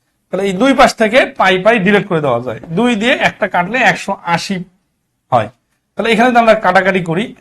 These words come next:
এইচ এর মান দেওয়া আছে, উচ্চতা এইচ, ঠিক আছে, এইচ equal to three দেওয়া আছে, তাহলে এখানে থ্রি বসাই, তাহলে আর দ্বারা থ্রি গুণ করলে থ্রি আর প্লাস আর স্কয়ার equal to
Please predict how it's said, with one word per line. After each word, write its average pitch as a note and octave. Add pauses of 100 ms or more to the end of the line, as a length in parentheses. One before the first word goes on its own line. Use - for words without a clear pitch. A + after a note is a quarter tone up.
(100)
এইচ A3
এর B3+
মান A#3
দেওয়া G3
আছে, - (480)
উচ্চতা A#3 (240)
এইচ, C#3 (600)
ঠিক B3
আছে, F3 (640)
এইচ A3
equal A3
to A#3
three A3
দেওয়া E3+
আছে, -
তাহলে E3
এখানে F3+
থ্রি A3
বসাই, G3+ (680)
তাহলে G#3 (220)
আর A3
দ্বারা A#3
থ্রি A#3
গুণ A3+
করলে B3 (120)
থ্রি A3+ (360)
আর A3+ (640)
প্লাস G#3+ (600)
আর F3+ (120)
স্কয়ার A#2 (2000)
equal G#3+
to C#4